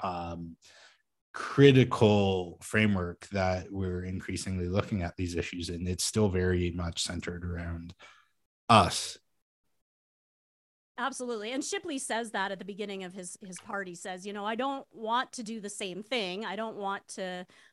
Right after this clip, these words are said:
Speaker 2: marginalize Indigenous peoples and their history, um, but we do have to tell this Eurocentric story in some sense, 'cause we need to understand the Eurocentric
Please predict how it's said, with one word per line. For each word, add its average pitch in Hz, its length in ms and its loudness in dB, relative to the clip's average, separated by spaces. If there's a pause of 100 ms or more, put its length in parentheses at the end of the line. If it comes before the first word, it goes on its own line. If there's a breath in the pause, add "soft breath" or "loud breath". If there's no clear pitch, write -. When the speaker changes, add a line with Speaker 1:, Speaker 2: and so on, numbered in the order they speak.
(120)
Speaker 2:
marginalize 208 720 -4
Indigenous 196 540 -12
peoples 185 400 -14
and 180 100 -10
their 175 100 -12
history, 220 560 -10 (320 loud breath)
um, 202 320 -6 (360)
but 262 160 2
we 262 100 -4
do 311 180 -4
have 262 220 0
to 240 80 -12
tell 226 240 -2
this 214 260 -8
Eurocentric 202 960 -6
story 240 500 -4
in 175 140 -10
some 180 320 -10
sense, 170 400 -12
'cause 202 200 -12
we 220 80 -6
need 247 180 -6
to 247 100 -4
understand 196 580 -10
the 185 240 -10
Eurocentric 180 800 -8